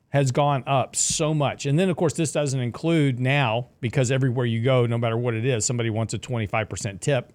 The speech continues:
<laughs> right, on top of it, even in, though you did all the work of ordering and bussing your own table and, and doing everything else. Uh, the cost of eating out has just gotten so expensive. So I, I think it's int-, just kind of a,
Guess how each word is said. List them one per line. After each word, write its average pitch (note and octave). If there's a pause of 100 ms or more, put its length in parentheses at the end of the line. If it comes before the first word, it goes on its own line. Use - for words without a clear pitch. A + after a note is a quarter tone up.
<laughs> G#2+
right, C3+
on A#2
top C#3+
of A#2
it, A#2 (440)
even C3+
in, B2
though A#2+
you A#2
did A#2
all A2
the A2
work A2
of G2+
ordering B2+ (880)
and C3+
bussing B2
your A#2
own A2
table A2
and, G#2+
and A2
doing A#2+
everything A2+
else. C#3 (640)
Uh, D3+
the C3
cost F3
of D3
eating C3
out D#3+
has C#3+
just A2
gotten A#2
so C3
expensive. D3
So C#3+
I, C3+
I -
think D#3+
it's B2+
int-, E3
just D3
kind F3
of C3
a, A#2+